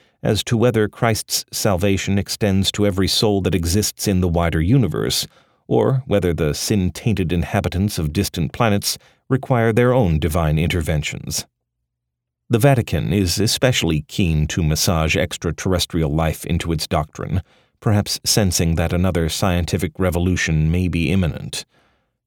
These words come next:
The shameful persecution of Galileo is still fresh in its long institutional memory.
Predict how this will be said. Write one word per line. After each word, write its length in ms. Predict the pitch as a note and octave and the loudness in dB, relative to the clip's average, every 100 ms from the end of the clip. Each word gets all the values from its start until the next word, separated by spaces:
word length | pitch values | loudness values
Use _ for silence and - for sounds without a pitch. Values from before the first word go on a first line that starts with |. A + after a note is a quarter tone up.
| _ _ | _ _
The 200 | - D2+ | -2 0
shameful 640 | D2+ - A2 G2 - F2 D2 | 0 2 2 2 0 -2 -2
persecution 720 | - G2+ E2+ - A2 - F2+ | -2 0 -2 0 0 2 0
of 180 | E2 D#2+ | 0 0
Galileo 760 | G2+ G2+ F#2+ A2 G#2 G1+ G#1+ | 0 2 2 2 2 0 -2
is 300 | B1+ D2 - - | -2 -2 -4 -6
still 320 | - A2 G#2 | -4 -2 -2
fresh 420 | - G#2 F2 - | 0 0 0 -2
in 120 | D2+ | -2
its 320 | B1+ - - | -2 -4 -4
long 400 | - E2+ F2 E2+ | 0 0 2 0
institutional 800 | D#2 F#2 - F2 - G2 - E2 D#2 | 2 0 -2 -6 -2 -2 -2 0 0
memory. 560 | E2+ D#2+ G1+ - - | 2 0 -2 -8 -10